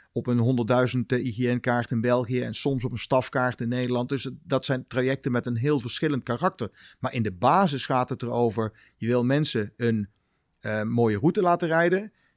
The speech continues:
Je wil ervoor zorgen dat er een tijdschema is met uitdaging, maar wat wel past binnen de omgeving. Dat je niet na de vijftien auto's, eh, gepasseerd te zijn, dat je de, de hele gemeente buiten hebt staan en de politie achter je broek aan hebt zitten.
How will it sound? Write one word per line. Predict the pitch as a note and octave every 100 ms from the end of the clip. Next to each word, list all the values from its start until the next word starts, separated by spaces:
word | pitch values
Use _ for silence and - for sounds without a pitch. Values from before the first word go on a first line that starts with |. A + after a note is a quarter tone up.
| -
Je | B2+
wil | B2+
ervoor | A2+ A2
zorgen | D#3+ D#3+ B2
dat | G#2+
er | G2+
een | G2
tijdschema | D#3+ E3 - C#3+ C3 A#2+
is | B2 -
met | A2+ -
uitdaging, | C#3 E3+ D#3+ B2 A#2+ A2+ A2+
maar | A2+
wat | A#2
wel | A2+ A#2+
past | A#2 - D#3+ A#2+
binnen | C3 A#2+
de | A2+
omgeving. | A#2 A2 C3+ D#3+ F#3+ F3
Dat | B2+
je | B2
niet | C3 C3 - _ _ _
na | - B2+
de | A#2 A2+
vijftien | C#3 C3 - B2+
auto's, | A#2+ A#2+ A#2 -
eh, | A2+
gepasseerd | A#2 - C3+ B2
te | A#2
zijn, | A#2+ A#2
dat | A#2+ A#2
je | B2 A#2
de, | A#2 A#2 A#2+
de | A#2+
hele | B2+ B2 A#2+
gemeente | B2+ C3+ B2+
buiten | A2 B2 A2+
hebt | G#2+
staan | - A#2 A#2
en |
de | A2+
politie | A2+ D3 E3 E3
achter | D3+ D#3+
je | C#3+
broek | D#3+ D#3+
aan | D3+
hebt | D3
zitten. | - D3 F#3